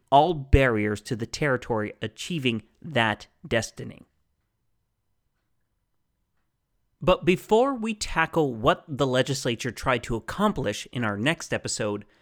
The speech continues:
I want to pause the main narrative to tell the fascinating tale of who was elected as the first Speaker of the House of Representatives.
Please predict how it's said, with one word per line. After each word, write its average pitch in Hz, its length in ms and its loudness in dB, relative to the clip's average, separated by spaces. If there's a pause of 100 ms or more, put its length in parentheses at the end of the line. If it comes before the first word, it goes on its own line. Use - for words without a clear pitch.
(400)
I 139 80 4
want 160 320 0
to 165 120 -2
pause 160 500 2
the 156 120 -2
main 143 300 2
narrative 127 520 2 (160)
to 151 100 -6
tell 147 260 -6
the 151 100 -4
fascinating 165 720 0
tale 113 420 -6 (240)
of - 160 -8
who 196 300 -2
was 165 220 0
elected 123 580 -4
as 107 180 -6
the 110 140 -6
first 175 460 -4
Speaker - 400 -2
of 147 100 0
the 151 80 -2
House 131 320 -4
of 110 280 -6
Representatives. 110 880 -2